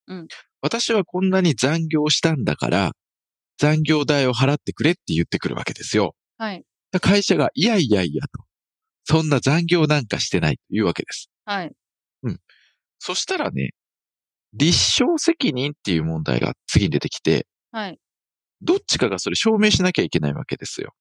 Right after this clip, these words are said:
Speaker 1: 意見が違うからね。
Speaker 2: うん。
Speaker 1: はい。
Speaker 2: で、そこに必要なのが証拠なんだけど、
Speaker 1: はい。
Speaker 2: ただ、証拠がないとか、証拠があってもわからないっていう場合に、
Speaker 1: はい。
Speaker 2: どっ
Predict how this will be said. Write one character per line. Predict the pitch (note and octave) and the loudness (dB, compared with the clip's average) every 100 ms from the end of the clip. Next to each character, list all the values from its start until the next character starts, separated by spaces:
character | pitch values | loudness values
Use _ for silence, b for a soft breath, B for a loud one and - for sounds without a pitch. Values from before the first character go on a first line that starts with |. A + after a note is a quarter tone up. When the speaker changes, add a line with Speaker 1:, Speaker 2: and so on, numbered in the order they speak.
| _ _ _ _ - | _ _ _ _ -16
Speaker 1:
意 | G#3+ | -10
見 | G3 E3 | -8 -8
が | D3 | -10
違 | - F#3 | -10 -8
う | F3 | -8
か | D3 | -10
ら | C#3 | -14
ね。 | F3 B3 | -4 -2
Speaker 2:
う | |
ん。 | C3+ E2+ - _ | -2 -4 -10 _
Speaker 1:
は | A3+ G3+ | -6 -4
い。 | D#3 _ _ _ _ _ _ _ | -6 _ _ _ _ _ _ _
Speaker 2:
で、 | - D3+ - | -4 -4 -4
そ | - | -6
こ | - - | -4 -2
に | B3 | 0
必 | - - | 0 0
要 | G#3 | 2
な | G#3 | 2
の | F3 | 2
が | - | 0
証 | - C#3 C3 | 0 0 0
拠 | C#3 | 0
な | C3+ | 0
ん | D3+ | 0
だ | - | -2
け | - | -2
ど、 | G#2+ G2+ - - | 0 0 -2 -6
Speaker 1:
は | A3+ G3 | -6 -6
い。 | - | -4
Speaker 2:
た | - | -2
だ、 | C#3 b _ | -2 b _
証 | - - B3+ B3+ | -8 -2 -2 -2
拠 | - | -2
が | A3 A2 | -2 0
な | A#2+ A3+ | -2 -2
い | E3 | -2
と | - | -6
か、 | - C#2 C#2 - | -6 -6 -6 -8
証 | - G3+ G#3+ G3 | -2 -2 0 -2
拠 | |
が | G3 F#3 | 0 2
あ | G3 | 0
っ | _ | _
て | C3 | -4
も | F#2+ | -2
わ | E2+ | -2
か | - D#3 | -2 0
ら | F#3 | 2
な | F3 | 4
い | A#2+ | 2
っ | |
て | - F2 | 0 -4
い | E2+ | -4
う | |
場 | E2+ D2+ | -2 0
合 | |
に、 | |
Speaker 1:
は | B1 F2 | 0 -2
い。 | |
Speaker 2:
ど | |
っ | A#2+ | -2